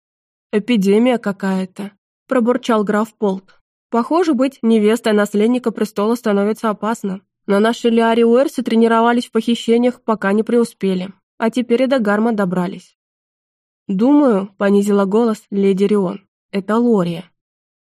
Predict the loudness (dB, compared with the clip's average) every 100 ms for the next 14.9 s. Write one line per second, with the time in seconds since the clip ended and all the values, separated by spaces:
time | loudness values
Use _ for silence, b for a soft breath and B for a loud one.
0 | _ _ -8 -6 -2 2 2 -2 -10 _
1 | -2 0 2 2 0 0 0 0 0 0
2 | -2 -4 -8 -16 _ _ _ _ _ _
3 | _ _ 0 2 2 -2 -2 -4 -2 -4
4 | 0 0 2 0 0 -2 -4 -2 -2 0
5 | -2 0 -2 0 -4 -4 -14 _ -6 -6
6 | -4 -2 -2 -2 -2 0 -2 -4 -6 -20
7 | -20 _ _ _ _ _ _ _ _ _
8 | _ 2 2 2 2 0 -6 _ -8 -4
9 | -4 -2 -6 -6 -10 -6 -4 0 0 0
10 | -2 -4 -4 -14 _ _ _ _ _ 0
11 | 0 0 0 2 2 0 0 -2 0 -2
12 | -2 -2 0 2 2 0 -2 -4 -10 _
13 | -4 -4 -4 -8 -8 -12 -4 -2 0 0
14 | 0 0 0 0 0 -2 -2 -4